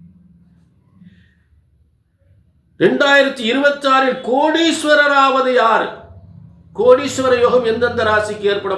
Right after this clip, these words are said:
போகின்றது? அதே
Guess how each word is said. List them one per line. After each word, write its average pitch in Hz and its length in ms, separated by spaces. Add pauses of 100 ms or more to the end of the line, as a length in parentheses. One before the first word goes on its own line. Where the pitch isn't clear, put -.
போகின்றது? 175 480 (3250)
அதே 240 260